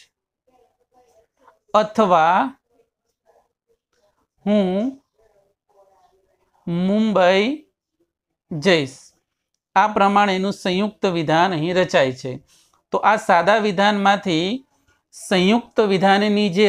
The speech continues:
રચના કરી, તે રચના કાં તો અથવા શબ્દ જૂથ વડે કરી. તેથી આ જે કાં તો અથવા શબ્દ જૂથ છે,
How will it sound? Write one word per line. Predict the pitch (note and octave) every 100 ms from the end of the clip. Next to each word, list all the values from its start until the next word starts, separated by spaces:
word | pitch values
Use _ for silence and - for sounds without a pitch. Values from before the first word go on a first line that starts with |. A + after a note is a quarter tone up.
| D#3+
રચના | D#3+ G3 G3 G3 A3+
કરી, | G#3 D#3+ E3+ G#3+ _ _ _ _ _
તે | G#3+ A3+ F#3+
રચના | F#3+ G#3+ F3+ E3 G3+ - _ -
કાં | F#3+ F3+ F3+ A3+
તો | A#3 A3 F3
અથવા | - G3+ G#3+
શબ્દ | G#3+ F#3 E3+ G3 D#3+
જૂથ | F3+ F3+ D#3
વડે | D#3 E3+ F#3+
કરી. | D#3 A#2+ C3+ _ _ _ _ _
તેથી | F#3+ F#3 A3+ F#3+
આ | F#3+ G#3+
જે | G#3+ G#3
કાં | F3 E3+
તો | G#3 F3
અથવા | E3+ G3+ G#3+
શબ્દ | G3+ F3 E3 F#3 E3+
જૂથ | D#3+ F3
છે, | -